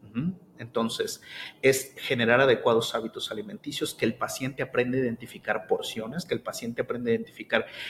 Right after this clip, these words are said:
qué le cae bien, qué no le cae bien, ¿sí? Para esto nutrición nos apoya en todo momento, o sea, no es solo de que nos vean una consulta. A veces llegan pacientes y te dicen,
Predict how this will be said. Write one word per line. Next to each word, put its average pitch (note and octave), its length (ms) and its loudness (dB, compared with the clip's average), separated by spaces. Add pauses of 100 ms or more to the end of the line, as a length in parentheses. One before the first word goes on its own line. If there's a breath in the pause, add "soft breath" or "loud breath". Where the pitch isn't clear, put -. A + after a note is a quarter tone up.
(140 loud breath)
qué D3 100 8
le D3 140 6
cae A#2+ 140 6
bien, A2+ 280 2
qué C#3 80 0
no C3 140 4
le G#2+ 100 0
cae G2+ 160 2
bien, G#2+ 400 0
¿sí? F3 400 -4
Para G#2+ 140 0
esto - 160 -4
nutrición A2 520 -4
nos G#2+ 200 -4
apoya A2 420 0
en A2+ 120 -8
todo A2 180 0
momento, A2+ 600 -8
o - 60 -12
sea, B2 140 -2
no B2 100 2
es B2 80 2
solo A#2+ 300 2
de A2 100 4
que - 80 -8
nos G#2+ 180 -10
vean A#2 180 -4
una A2+ 160 -2
consulta. A2+ 440 -8
A G#2 40 -6
veces A#2 220 -4
llegan B2 200 0
pacientes C#3 340 -8
y - 60 -16
te A2 60 -2
dicen, A#2+ 200 0